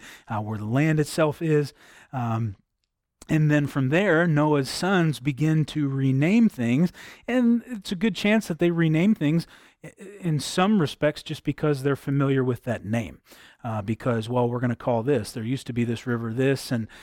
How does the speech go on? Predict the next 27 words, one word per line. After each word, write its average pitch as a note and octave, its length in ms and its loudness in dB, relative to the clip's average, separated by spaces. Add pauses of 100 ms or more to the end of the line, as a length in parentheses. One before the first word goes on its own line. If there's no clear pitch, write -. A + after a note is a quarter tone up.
(140)
maybe B2+ 240 0
this B2+ 200 -4
is A#2 80 -14
the A#2 80 -4
same B2 280 -2
one, C3+ 240 2
or B2+ 40 2
maybe B2+ 280 2
it A2 80 -6 (180)
sort - 260 -2
of A2+ 80 -2 (280)
looks E3+ 200 -2
like F3 140 2
it's D#3+ 140 -2
going F3 180 2
to D#3+ 60 2
some F3+ 180 0
of F3 60 0
the D#3 80 0
same E3 200 2
places, D#3+ 400 -2
but C#3 140 0
it's B2+ 160 -4
different. D#3+ 460 -2
And C3 160 0
so, C3 200 0 (400)
uh, B2+ 380 2